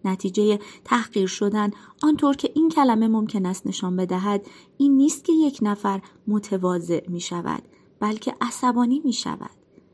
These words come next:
این خشم ممکن است به درون شخص معطوف و به افسردگی منجر شود یا به سمت دنیای بیرون معطوف شود که به رفتار ضد اجتماعی منجر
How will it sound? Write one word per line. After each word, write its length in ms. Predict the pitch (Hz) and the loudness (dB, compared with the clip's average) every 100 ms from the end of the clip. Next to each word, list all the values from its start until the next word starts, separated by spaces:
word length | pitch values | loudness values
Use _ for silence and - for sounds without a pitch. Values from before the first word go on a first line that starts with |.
| _ _ _ _ _ | _ _ _ _ _
این 200 | 247 254 | -6 -4
خشم 340 | 247 240 233 - - _ | -2 -4 -4 -8 -20 _
ممکن 340 | 262 262 285 269 | 0 2 2 2
است 300 | 269 269 - | 2 0 0
به 100 | 254 | 0
درون 500 | 247 262 269 311 277 | 2 2 2 2 0
شخص 480 | - 202 190 - 202 | 0 -4 -4 -4 -4
معطوف 600 | 185 185 - 185 190 - _ _ | -4 -4 -4 -2 -4 -8 _ _
و 80 | 180 | -6
به 120 | 185 - | -6 -6
افسردگی 680 | 196 - - 202 190 185 202 | -8 -8 -4 -2 0 -2 0
منجر 400 | 220 156 - - | -2 -4 -8 -12
شود 360 | - - - - _ - _ - | -12 -12 -14 -18 _ -20 _ 0
یا 120 | 302 | 2
به 100 | 220 | 2
سمت 340 | 208 214 208 | 0 -2 0
دنیای 600 | 202 208 214 214 233 240 | 0 2 2 2 2 2
بیرون 480 | 240 - 208 185 208 | 0 0 0 2 2
معطوف 460 | 196 - 180 - - | 0 -2 -6 -8 -8
شود 400 | - 160 165 170 - - - - | -6 -6 -6 -10 -14 -20 -20 -4
که 120 | 294 | 2
به 140 | 285 | 4
رفتار 440 | 285 277 - 302 311 | 4 2 2 2 4
ضد 340 | 294 220 - | 4 2 2
اجتماعی 560 | 196 196 185 180 185 208 | 0 0 -4 -2 -2 0
منجر 440 | 190 160 160 165 | -2 -2 -4 -8